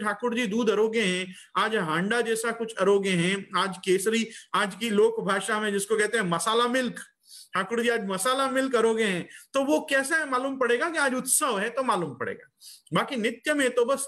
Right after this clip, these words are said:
केवल शर्करा खांड इसका जो प्रयोग होता है बस वही होता है। कोई हवेलियों में, मंदिरों में रोज रोज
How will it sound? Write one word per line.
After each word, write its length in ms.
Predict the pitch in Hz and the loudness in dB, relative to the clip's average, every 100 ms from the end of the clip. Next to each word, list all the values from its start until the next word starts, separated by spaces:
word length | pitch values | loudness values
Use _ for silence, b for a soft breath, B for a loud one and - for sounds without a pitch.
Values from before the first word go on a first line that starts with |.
| - | 0
केवल 360 | 226 262 262 240 b b | 2 2 0 -8 b b
शर्करा 500 | - 214 220 247 240 214 - | -2 -2 0 0 2 0 -4
खांड 440 | - 233 240 156 - b - | 0 0 0 -4 -6 b -6
इसका 280 | 170 - 226 | -4 -2 0
जो 160 | 226 220 | 2 0
प्रयोग 380 | 196 185 208 | 2 2 4
होता 280 | 160 160 254 | 2 0 2
है 80 | 254 | 2
बस 220 | 220 233 139 | 2 0 2
वही 200 | 190 311 | 2 2
होता 280 | 277 269 269 | 0 0 0
है। 60 | |
कोई 260 | 240 175 247 | 2 2 2
हवेलियों 460 | 185 151 196 233 247 | 2 2 2 2 0
में, 120 | 240 | 0
मंदिरों 400 | 208 208 233 240 | 0 2 2 2
में 100 | 240 | 4
रोज 220 | 190 226 | 4 4
रोज 240 | 240 240 | 4 0